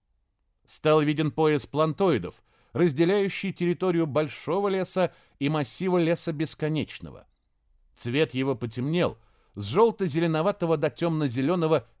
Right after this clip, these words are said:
и коричневого. «А как мы найдем наш самолет?» неуверенно спросила Вероника. «Очень просто!» отозвался Костя тоном профессора.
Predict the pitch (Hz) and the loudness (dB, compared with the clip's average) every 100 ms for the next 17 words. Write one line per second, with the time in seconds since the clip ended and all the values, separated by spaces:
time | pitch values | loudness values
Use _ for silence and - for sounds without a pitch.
0 | - 151 - 147 131 - - 76 71 - | -10 -6 -4 -2 -2 -6 -12 -14 -14 -20
1 | _ _ _ _ _ _ _ _ - - | _ _ _ _ _ _ _ _ -10 -10
2 | _ 269 269 214 208 202 175 220 196 175 | _ -4 -2 0 0 0 0 0 -2 -4
3 | - 165 156 165 226 - _ _ _ _ | -4 0 0 0 -2 -6 _ _ _ _
4 | - 165 180 165 170 160 160 - - 151 | -4 2 4 4 4 2 -2 -4 -4 -4
5 | 156 143 139 139 139 120 131 - _ _ | -2 -2 0 -2 -4 -6 -12 -16 _ _
6 | 277 320 - - 269 233 - 120 143 247 | 0 0 0 -2 0 0 -2 -2 0 0
7 | - 104 - _ _ _ - 185 196 151 | 0 -6 -10 _ _ _ -6 0 0 2
8 | 135 110 156 - 262 - 214 180 - 247 | 2 0 -4 0 -2 2 0 0 0 0
9 | 233 214 185 165 101 78 82 73 | 2 0 0 -4 -4 -8 -12 -14